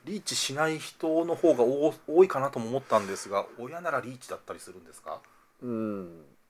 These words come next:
Speaker 1: 本田さん、どうですか、これ、リーチ。
Speaker 2: いや、全然リーチでもいいとは思うんですけど。
Speaker 1: はい。
Speaker 2: 感覚ですかね。なんかでも、今日の南さんの雰囲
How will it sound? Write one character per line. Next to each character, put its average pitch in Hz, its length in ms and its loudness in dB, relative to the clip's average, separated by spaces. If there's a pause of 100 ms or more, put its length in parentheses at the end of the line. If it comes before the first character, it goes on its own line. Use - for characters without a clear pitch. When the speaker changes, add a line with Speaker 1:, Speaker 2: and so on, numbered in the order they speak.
(260)
Speaker 1:
本 110 100 -20
田 120 80 -16
さ 120 100 -10
ん、 107 60 -12
ど 107 100 -10
う 101 40 -12
で 82 60 -16
す - 80 -18
か、 - 100 -14
こ - 100 -14
れ、 - 100 -14 (100)
リ - 80 -20
ー - 80 -20
チ。 - 120 -20
Speaker 2:
い - 20 -20 (1040)
や、 156 60 0
全 147 180 0
然 156 120 2
リ 160 100 0
ー 151 40 -8
チ - 80 -8
で 107 60 0
も 95 100 -2
い 110 40 -6
い - 20 -12
と 92 120 -4
は 82 60 -4
思 85 160 -10
う - 20 -8
ん 87 80 -14
で - 80 -20
す - 100 -20
け 80 80 -16
ど。 64 120 -14 (220)
Speaker 1:
は 98 200 -4
い。 85 40 -8 (3750)
Speaker 2:
感 113 260 -18
覚 101 520 -12 (460)
で 104 80 -18
す - 80 -20
か 82 120 -14
ね。 64 60 -14 (140)
な 123 80 -6
ん 131 60 -6
か 117 80 -6
で 101 80 -6
も、 85 160 -10 (1120)
今 156 120 0
日 123 40 2
の 110 60 0
南 110 300 -2
さ 113 180 -4
ん 120 80 -4
の 131 80 -2
雰 151 220 -2
囲 147 40 -10